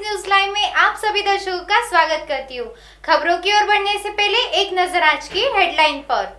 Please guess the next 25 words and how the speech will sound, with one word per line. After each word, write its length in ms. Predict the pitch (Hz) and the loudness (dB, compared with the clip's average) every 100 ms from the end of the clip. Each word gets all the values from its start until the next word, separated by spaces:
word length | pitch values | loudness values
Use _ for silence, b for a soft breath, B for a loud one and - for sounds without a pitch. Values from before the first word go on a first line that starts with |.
| - | -4
नागपुर 420 | 277 320 320 466 | 2 2 2 4
आरपीएफ़ 760 | 440 370 359 392 415 359 - - - | 4 4 2 0 2 2 0 -6 2
और 240 | 359 415 | 4 4
railway 380 | 359 330 320 403 | 2 0 -2 -2
child 400 | 392 330 330 320 | 0 0 0 0
line 320 | 302 311 349 | 0 0 -4
team 280 | - 339 359 | -8 -6 -6
ने 100 | 392 381 | -6 -2
मनाया 460 | 330 302 294 392 339 | 0 0 0 0 2
बाल 180 | 277 269 | 2 2
दिवस। 520 | 269 269 214 202 - - _ - | 0 -6 -6 -8 -10 -20 _ 2
आरपीएफ़ 600 | 285 294 - 392 453 453 | 2 2 0 0 0 -4
ने 200 | 440 494 | -4 -2
rail 260 | 392 403 440 - | 0 0 0 2
आरक्षण, 480 | 339 339 359 392 330 - | 4 4 0 -2 -6 -6
ई 120 | 339 427 | -6 -4
टिकट 400 | 415 - 339 339 | -6 -4 -6 -6
की 180 | 370 381 - - | -4 -4 -4 2
कालाबाजारी 760 | 302 302 370 349 339 302 349 330 - | 4 4 4 2 2 0 0 -4 -2
करने 300 | 285 294 339 | -2 -2 0
वाले 360 | 320 320 330 - | 0 0 -4 -2
आरोपों 440 | 262 294 302 320 | 0 -2 -4 -6
को 180 | 330 359 349 | -2 -2 0
पकड़ा। 360 | 262 262 190 - B B B _ | -4 -4 -6 -8 B B B _
पूर्व 240 | 359 403 | 0 4